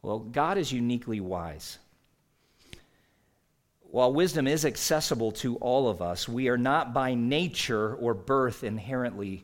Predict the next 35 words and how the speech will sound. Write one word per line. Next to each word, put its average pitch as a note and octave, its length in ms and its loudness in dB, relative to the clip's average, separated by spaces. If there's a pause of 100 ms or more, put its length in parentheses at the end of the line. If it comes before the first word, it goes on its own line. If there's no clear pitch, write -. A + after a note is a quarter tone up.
wise. F#2+ 640 -6 (1080)
Proverbs A2 500 2
tells G2 260 -2
us F#2+ 160 -6
that. G#2 280 -2
Proverbs G#2 340 -2
twenty-two G#2+ 400 -6
fifteen A2+ 340 -6
says, F#2+ 240 -6
"Foolishness A#2+ 640 -4
is E2+ 100 -8
bound A2 360 -4
up A2+ 120 -4
in G#2 120 -4
the F#2 80 -8
heart A2+ 220 -4
of G2 60 -6
a G2 60 -8
child, G2 500 -6
but F2+ 140 -14
the F#2 80 -14
rod G2 500 -6
will F2 160 -10
drive G2 300 -6
it F2 140 -12
far G2 320 -6
from F2+ 280 -10
him." F2 200 -16 (880)
You G2+ 120 -10
think B2 220 -2
your C3+ 80 -4
kids C3+ 260 0
were C3+ 120 -2
born C#3 340 0
wise? D3 560 0